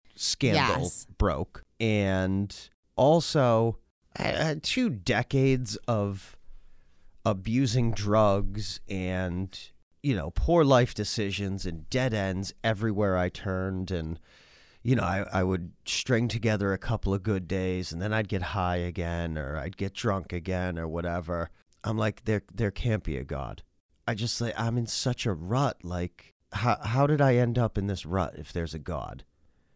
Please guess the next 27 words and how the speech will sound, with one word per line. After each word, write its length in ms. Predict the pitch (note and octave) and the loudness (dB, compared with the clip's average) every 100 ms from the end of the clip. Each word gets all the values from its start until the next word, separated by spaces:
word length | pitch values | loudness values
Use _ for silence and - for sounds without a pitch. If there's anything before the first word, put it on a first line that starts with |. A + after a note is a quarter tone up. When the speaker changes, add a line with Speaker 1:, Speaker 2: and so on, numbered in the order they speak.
| _ _ - | _ _ -4
Speaker 1:
You 160 | G2 | -4
know? 320 | - F2+ A2 - | -2 -2 -4 -4
Speaker 2:
Yeah. 300 | F#3 F3+ C#3 C3+ _ _ - D#3 | -8 -6 -6 -10 _ _ -4 0
Speaker 1:
And 160 | D3+ | 4
then 440 | D3 C#3 C#3 C#3 - - _ _ _ D3+ | 6 6 4 2 -2 -10 _ _ _ 0
after 400 | D#3 - F#3 F3+ | 2 2 4 4
a, 180 | C#3+ - - - - _ _ - | 4 -2 -14 -16 -20 _ _ -6
well, 360 | E3+ E3+ C3+ - - | 0 0 0 -4 -8
I'm 160 | C#3 | -6
not 160 | D#3+ F3+ | -6 -6
gonna 140 | F#3 F3 | -6 -4
say 280 | - C#3 | -2 -4
after 420 | G#2 A2+ G#2+ - F#2+ | -2 -4 -4 -2 -2
a 80 | |
while, 540 | D#2+ E2+ F2+ F#2 G2+ G#2+ | -2 -2 0 0 -2 -2
but 420 | F2 E2 - - _ _ - | -2 -2 -4 -10 _ _ 2
I 60 | F3+ | 4
don't 120 | G3 | 8
know, 160 | G3 | 8
at 140 | D3 - | 6 2
some 260 | - F3+ | 2 2
point 440 | - F#3 F#3+ G3+ - | 2 2 4 4 2
it 140 | D3+ - | 0 0
just, 400 | D#3 D3 - - | 0 0 -2 -2
it 220 | C3+ - | -2 -2
clicked 580 | - F3+ E3 - - G2+ | -4 2 2 2 -8 0
that, 240 | A2+ G#2+ | 2 2